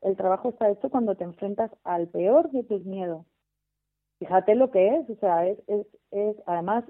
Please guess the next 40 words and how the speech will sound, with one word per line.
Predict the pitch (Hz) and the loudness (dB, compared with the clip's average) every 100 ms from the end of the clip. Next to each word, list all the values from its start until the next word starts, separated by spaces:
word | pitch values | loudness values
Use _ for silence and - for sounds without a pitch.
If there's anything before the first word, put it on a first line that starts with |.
| - | -10
eh, | 202 - 185 185 180 | -10 -8 -4 -2 -2
una, | 180 196 196 196 | -2 -6 -8 -10
un | 208 208 214 | -8 -6 -6
proceso | 214 214 220 | -6 -8 -6
terapéutico | 214 202 190 202 208 - 226 220 _ _ _ _ - | -2 -2 0 -2 -2 -4 -4 -4 _ _ _ _ -4
muy | 214 | -2
complicado | 208 214 208 190 190 226 | 0 0 -2 0 2 2
y | 220 | 0
es, | 202 - | -4 -8
es | 190 - | -10 -8
una | 208 202 | -8 -6
situación | 208 196 208 | -4 -4 -2
muy | 220 214 | -2 -2
íntima | 214 220 254 285 | -4 -4 -2 0
porque | 269 220 180 | 0 -4 -4
le | |
estás | 175 185 | -4 -6
diciendo | 202 214 226 | -6 -4 -4
a | |
una | 226 | -2
persona | 214 196 180 | -4 -6 -10
que | 170 | -10
no | 175 | -8
conoces | 208 233 233 | -6 -6 -6
de | 214 | -8
nada | 208 208 285 | -8 -6 -4
el | 190 | -4
peor | - 165 | -2 0
de | 202 | -2
tus | 240 180 | -4 -6
miedos, | 196 247 | -4 -4
que | - | -4
es | 175 | -10
que | 214 - | -8 -6
a | |
lo | 175 | -6
mejor | 170 - | -8 -4
no | 233 | 2
lo | 226 | 4
haces | 208 269 | 4 2